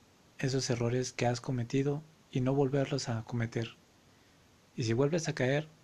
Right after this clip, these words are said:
vuelves a levantarte. Muchas veces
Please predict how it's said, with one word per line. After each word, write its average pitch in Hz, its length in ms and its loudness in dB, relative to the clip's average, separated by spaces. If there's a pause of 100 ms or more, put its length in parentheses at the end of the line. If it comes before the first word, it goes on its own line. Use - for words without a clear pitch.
(540)
vuelves 160 640 4
a 143 80 0
levantarte. 123 680 -2 (1300)
Muchas 135 340 0
veces 143 480 -2